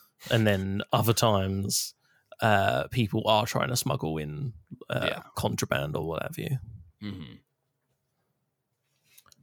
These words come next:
Speaker 1: Uh, I
Speaker 2: Absolutely.
Speaker 1: don't think this day is, uh,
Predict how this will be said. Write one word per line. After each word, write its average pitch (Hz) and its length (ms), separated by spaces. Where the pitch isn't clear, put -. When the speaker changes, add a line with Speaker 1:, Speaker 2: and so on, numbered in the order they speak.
Speaker 1:
Uh, 107 180
I 107 40
Speaker 2:
Absolutely. - 0
Speaker 1:
don't 208 220
think - 260
this - 200
day 117 400
is, 101 500
uh, 98 480